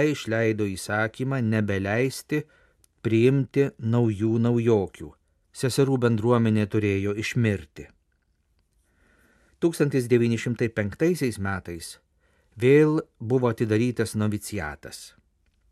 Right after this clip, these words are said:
Tačiau dvidešimtojo amžiaus pradžioje,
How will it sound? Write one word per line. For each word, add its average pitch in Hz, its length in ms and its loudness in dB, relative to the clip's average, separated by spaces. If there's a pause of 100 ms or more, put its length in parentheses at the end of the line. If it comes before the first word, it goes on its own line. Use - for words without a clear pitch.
(420)
Tačiau 160 280 0
dvidešimtojo 139 600 -2
amžiaus 120 320 0
pradžioje, 107 580 -2